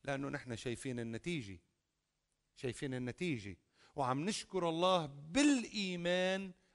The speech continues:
على هالنتيجة. عم نشكر الله ونقول له: "شكرًا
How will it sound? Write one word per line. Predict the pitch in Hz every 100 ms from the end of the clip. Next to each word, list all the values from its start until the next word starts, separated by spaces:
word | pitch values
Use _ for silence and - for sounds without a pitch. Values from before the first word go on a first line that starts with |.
| -
على | 123 127 170 175
هالنتيجة. | 139 143 127 120 123 104 98 87 - _ _ _ _ _ _ _ _ _ -
عم | 127 131
نشكر | 131 - 135
الله | 123 113
ونقول | 110 139
له: | 123
"شكرًا | 117 170 - 107 95